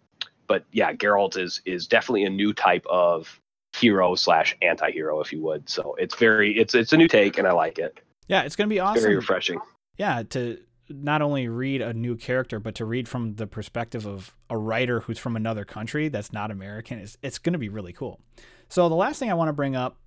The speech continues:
Speaker 2: before we bring this to a close is the structure of the book itself. So it's a little weird, and I had difficulty when I was planning this out, how I was gonna do chapters.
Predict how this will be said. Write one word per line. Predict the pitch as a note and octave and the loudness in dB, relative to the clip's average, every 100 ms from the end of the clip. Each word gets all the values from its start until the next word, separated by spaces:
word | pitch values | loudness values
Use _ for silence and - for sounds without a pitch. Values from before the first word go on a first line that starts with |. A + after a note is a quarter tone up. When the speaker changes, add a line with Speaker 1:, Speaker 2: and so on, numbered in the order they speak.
| _ | _
Speaker 2:
before | - - D3 | -14 -4 -2
we | B2+ | -2
bring | B2+ B2 | -4 -4
this | A#2 | -6
to | B2 | -8
a | G#2 | -8
close | - A2 G#2+ - | -6 -6 -6 -6
is | A#2+ | -8
the | A#2 | -8
structure | A2+ - - F3 - - C#3 A#2+ - | -10 -10 -6 -6 -6 -6 -6 -6 -6
of | B2+ C3 B2+ A#2 | -4 -2 -4 -6
the | A2 | -6
book | A#2 G#2+ | -6 -8
itself. | G#2 - F#2+ F2 - _ _ - _ - | -10 -10 -12 -14 -20 _ _ -20 _ -8
So | - C#3 C#3 D3 | 2 2 2 -2
it's | C#3+ | 0
a | |
little | D#3+ G3+ G#3 | 4 6 4
weird, | D3 A#2+ A#2+ | 4 2 0
and | B2 | -2
I | |
had | B2+ D3 D3+ | 0 -2 0
difficulty | D3 D#3 C#3 B2 | -2 -2 -2 -2
when | A2+ | -2
I | A2 | -4
was | G2+ | -8
planning | - A2 A2+ | -8 -6 -4
this | A#2 G#2+ | -4 -4
out, | A2+ A#2+ - | -4 -4 -6
how | - C3+ | 0 2
I | C#3+ | 4
was | B2 | 2
gonna | B2+ A#2 | 0 -2
do | G#2 | -4
chapters. | - A2 G2+ - - - | -4 -4 -6 -10 -18 -20